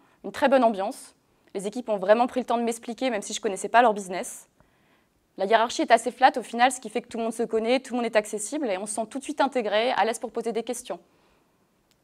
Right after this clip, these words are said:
C'est vraiment un cadre familial qui cultive la transparence et la confiance, et je dis pas ça parce que je suis R H. Alors pourquoi moi j'ai décidé de rejoindre A B C Arbitrage ? Euh, déjà pour le challenge de la création de postes.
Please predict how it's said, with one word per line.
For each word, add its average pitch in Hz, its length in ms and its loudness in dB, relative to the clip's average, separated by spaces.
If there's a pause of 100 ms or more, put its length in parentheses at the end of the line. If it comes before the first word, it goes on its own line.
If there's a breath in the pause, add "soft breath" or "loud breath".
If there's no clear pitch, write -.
(120)
C'est - 140 -8
vraiment 247 220 6
un 285 60 2
cadre 240 200 -4
familial 240 460 0
qui - 100 -20
cultive 214 560 -8
la 175 100 -4
transparence 262 640 0
et 233 60 2
la 185 80 0
confiance, - 580 -10 (140)
et 208 60 -4
je 180 40 -6
dis 190 80 -10
pas 233 140 0
ça 262 100 -6
parce 220 160 -8
que - 80 -14
je 202 60 -10
suis - 120 -6
R 175 60 -4
H. - 300 -10 (420)
Alors 208 160 4
pourquoi 247 240 4
moi 254 160 6
j'ai 277 100 2
décidé 226 300 -2
de 214 80 0
rejoindre 208 340 0
A 214 40 4
B 185 100 -2
C 208 140 2
Arbitrage ? 226 520 2 (600 soft breath)
Euh, 175 160 6
déjà 202 240 4
pour 247 160 0
le 208 60 0
challenge 233 340 0
de 190 60 -2
la 175 100 6
création 226 320 -4
de 220 60 -8
postes. - 420 -6